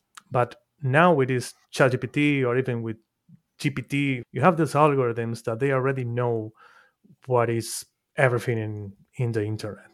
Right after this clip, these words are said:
So if you ask for those models, they know who you are, uh, or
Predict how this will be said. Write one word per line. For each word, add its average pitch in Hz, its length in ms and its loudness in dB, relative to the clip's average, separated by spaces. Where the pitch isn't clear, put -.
So 104 560 -4
if - 180 -8
you 120 160 -6
ask 143 280 2
for 143 160 -2
those 135 220 0
models, 123 520 -2
they 123 180 -4
know 120 500 -2
who - 200 0
you 120 240 2
are, 120 360 6
uh, 113 440 -2
or 110 420 -4